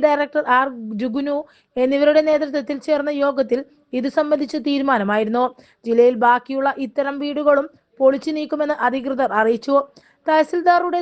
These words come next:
സാന്നിധ്യത്തിൽ വാടകം ജലജ, ഫിഷറീസ് എക്സ്റ്റൻഷൻ ഓഫീസർമാരായ അരുൺ സുരേഷ്, ആർ എസ് അഖിൽ എന്നിവർ പ്രവർത്തനങ്ങൾക്ക്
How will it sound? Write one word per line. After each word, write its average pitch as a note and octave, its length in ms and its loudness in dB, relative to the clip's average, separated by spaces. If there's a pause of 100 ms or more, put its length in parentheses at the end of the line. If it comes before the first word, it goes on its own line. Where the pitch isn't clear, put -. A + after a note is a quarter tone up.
സാന്നിധ്യത്തിൽ E4 500 -4 (140)
വാടകം C#4 500 2 (100)
ജലജ, C4 280 -4 (560)
ഫിഷറീസ് D#4 520 0
എക്സ്റ്റൻഷൻ D#4 540 -2
ഓഫീസർമാരായ D4 680 0 (500)
അരുൺ B3 300 2
സുരേഷ്, B3+ 380 2 (440)
ആർ C4+ 220 4
എസ് D#4 200 -8
അഖിൽ D4 220 -6 (100)
എന്നിവർ C4+ 360 -6
പ്രവർത്തനങ്ങൾക്ക് C4+ 680 -2